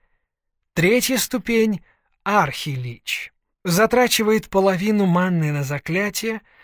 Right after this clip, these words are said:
для сверхсложных систем атов уже не нужны ритуалы. Четвёртая ступень — ашет-лич. За всю историю Хейриша была всего лишь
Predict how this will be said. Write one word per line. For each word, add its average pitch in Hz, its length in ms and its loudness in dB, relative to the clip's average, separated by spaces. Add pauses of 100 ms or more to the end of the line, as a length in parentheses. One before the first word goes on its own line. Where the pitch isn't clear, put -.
(200)
для 147 300 -2
сверхсложных 160 920 0
систем 160 640 -4
атов 165 540 -6
уже 170 380 -2 (240)
не 170 180 2
нужны 160 400 0
ритуалы. 127 640 -6 (840)
Четвёртая 196 720 0
ступень — 196 600 -4 (540)
ашет-лич. - 1160 -4 (480)
За 185 220 2
всю 254 260 2
историю 208 500 2
Хейриша 156 640 0
была 170 260 -2
всего 180 300 0
лишь 170 260 -2